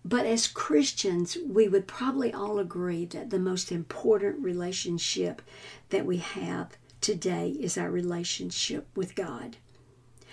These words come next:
So I want to ask you, is there a sweetness between you and God? If you had to answer that today, driving down the road, if you're listening to this podcast,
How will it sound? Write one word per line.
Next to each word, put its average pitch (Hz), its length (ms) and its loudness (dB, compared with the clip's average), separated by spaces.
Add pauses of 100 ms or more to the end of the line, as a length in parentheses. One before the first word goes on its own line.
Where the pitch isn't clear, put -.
So 226 220 4
I 247 160 4
want 311 200 6
to 196 260 2
ask - 240 0
you, 190 200 0 (100)
is 302 280 6
there 330 240 4
a 226 120 6
sweetness 202 1300 4 (600)
between 196 440 4
you 175 240 4
and 160 120 -4
God? 156 440 -10 (1200)
If 190 140 2
you 285 140 10
had 311 160 6
to 285 120 2
answer 254 380 2
that 220 260 2
today, 175 400 2
driving 202 580 2
down 277 240 6
the 311 60 4
road, 240 460 6 (760)
if 185 140 -2
you're 202 100 4
listening 196 440 2
to 233 120 2
this 277 200 -2
podcast, 196 800 -4